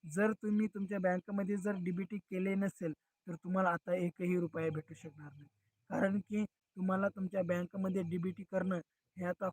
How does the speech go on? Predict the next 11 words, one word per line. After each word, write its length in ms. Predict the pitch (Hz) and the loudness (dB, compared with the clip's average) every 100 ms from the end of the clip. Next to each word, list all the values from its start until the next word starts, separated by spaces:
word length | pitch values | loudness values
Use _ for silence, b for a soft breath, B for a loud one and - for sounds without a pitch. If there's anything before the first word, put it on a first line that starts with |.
| - | -6
खूप 120 | 208 - - | -10 -8 -2
आवश्यक 460 | 170 175 - 202 | 2 2 0 -6
झालेलं 440 | 196 190 185 202 196 | -4 0 0 2 2
आहे. 140 | 202 - _ _ - | 0 -2 _ _ -12
त्याच्यामुळं 480 | 175 185 185 190 | -8 -4 -2 0
लवकरात 400 | 170 175 170 196 190 | 2 2 0 -2 -4
लवकर 280 | 185 180 196 | -6 -6 -6
डीबीटी 400 | 180 170 185 196 | -2 -2 -2 -4
करून 260 | 185 190 196 | -4 0 0
घेणे 420 | 175 190 202 214 - _ _ - | 0 0 0 -2 -6 _ _ -4
आणि 340 | 175 202 180 | 0 2 2